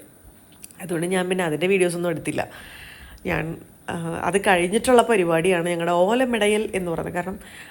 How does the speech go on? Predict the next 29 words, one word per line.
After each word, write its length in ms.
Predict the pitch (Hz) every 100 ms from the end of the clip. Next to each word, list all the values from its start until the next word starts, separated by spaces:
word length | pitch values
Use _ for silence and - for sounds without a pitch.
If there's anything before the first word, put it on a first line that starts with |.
| -
അതിൻ്റെ 440 | 202 202 202 214
ഈ 240 | - 220 220
ചതയത്തിനോടനുബന്ധിച്ചൊരു, 1000 | - 208 196 196 208 214 196 196 202 240
ആ, 460 | 240 214 190 190 -
പരിപാടിക്ക് 380 | 208 185 165 170
വേണ്ടിയിട്ട് 360 | 190 175 165 185
ഞങ്ങൾക്കൊരു 480 | 196 170 175 180 220 - - - -
കുറച്ച് 280 | 202 -
ഓല 440 | 214 185 180 185 214
മെടഞ്ഞെടുക്കണമായിരുന്നു. 1040 | 202 190 175 180 180 160 160 151 143 139 - - - -
അപ്പോൾ, 400 | 160 - 170 - - -
ഏ, 40 | 185 175 170 - -
സോമൻ 340 | - 190 185
ചേട്ടനുണ്ട്, 400 | 190 202 202 170
അത് 220 | 139 170 190
ഞങ്ങളുടെ 280 | 196 185
ഇവിടുത്തെ 280 | 196 196 - - - -
ഭാരവാഹി 500 | 208 202 208 208 214
തന്നെയാണ്. 220 | 185 160
അപ്പോൾ 120 | 160
ചേട്ടൻ 260 | 175 160 190
വന്നിട്ട്, 380 | 214 202 220 - - - - -
ഏ, 80 | 190
ഓലയൊക്കെ 520 | - 175 220 269 262
ഞങ്ങൾക്ക് 300 | 254 233 226
വെട്ടിക്കിട്ട് 540 | 226 202 226 190 202
തന്നു. 360 | 202 196 160 180
ഞങ്ങളെല്ലാവരും 680 | 190 160 185 226 208 196 196
കൂടി 380 | 190 190 185 185